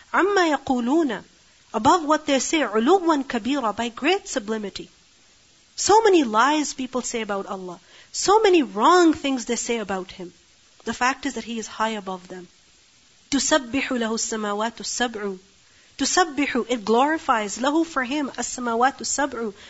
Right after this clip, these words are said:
the seven skies, وَالْأَرْضُ, and the earth, وَمَنْ فِيهِنْ, and those in them. The sky, the earth, and every, every creation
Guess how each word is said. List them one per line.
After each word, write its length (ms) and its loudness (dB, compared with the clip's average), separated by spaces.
the 60 -6
seven 380 0
skies, 560 -4
وَالْأَرْضُ, 640 0
and 120 -6
the 160 -2
earth, 280 2
وَمَنْ 320 2
فِيهِنْ, 640 -2
and 180 0
those 300 2
in 260 -4
them. 220 -10
The 100 0
sky, 560 2
the 200 -6
earth, 420 2
and 140 -2
every, 720 0
every 460 2
creation 680 -2